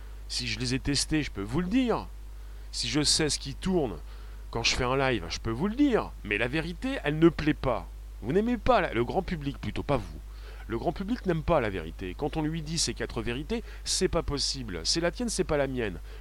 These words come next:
Oui, mais quand tu fais des tests, c'est un petit peu celle de tout le monde, hein. Mais si je vous le dis,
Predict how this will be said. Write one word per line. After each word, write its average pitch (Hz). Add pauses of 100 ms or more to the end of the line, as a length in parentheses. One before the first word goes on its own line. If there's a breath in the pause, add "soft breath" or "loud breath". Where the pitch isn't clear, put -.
Oui, 170
mais 110
quand -
tu -
fais -
des 95
tests, 196
c'est -
un 92
petit 98
peu 190
celle 113
de 104
tout 196
le 214
monde, 175
hein. 92 (680 loud breath)
Mais 120
si 214
je 185
vous 202
le 202
dis, 190